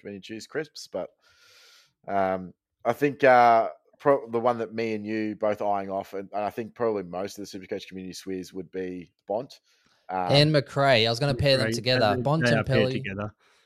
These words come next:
Speaker 3: Yeah.
Speaker 2: Yeah.
Speaker 1: Yeah.
Speaker 2: So Bont is six thirty-nine.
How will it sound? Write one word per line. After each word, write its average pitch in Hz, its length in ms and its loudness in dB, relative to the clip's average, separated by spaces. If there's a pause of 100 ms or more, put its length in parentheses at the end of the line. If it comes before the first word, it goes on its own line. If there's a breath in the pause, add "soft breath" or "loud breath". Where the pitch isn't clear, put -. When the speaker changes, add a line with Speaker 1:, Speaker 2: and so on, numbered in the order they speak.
(120)
Speaker 3:
Yeah. 98 200 -6
Speaker 2:
Yeah. 113 260 4
Speaker 1:
Yeah. 90 280 -6
Speaker 2:
So 135 280 6
Bont 165 380 4
is 151 160 2
six - 280 0
thirty-nine. 127 800 2